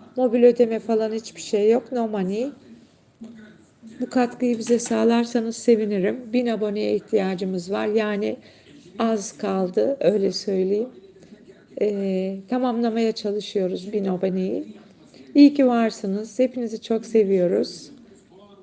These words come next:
Genelde sokakta gezdirirken çekiyorum.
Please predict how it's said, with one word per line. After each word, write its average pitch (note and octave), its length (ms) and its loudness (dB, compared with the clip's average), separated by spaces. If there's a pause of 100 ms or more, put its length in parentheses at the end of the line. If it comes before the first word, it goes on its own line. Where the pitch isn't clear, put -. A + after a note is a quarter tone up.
(1900)
Genelde B3+ 540 4
sokakta A#3+ 500 -4
gezdirirken A3 800 0
çekiyorum. G#3+ 600 -2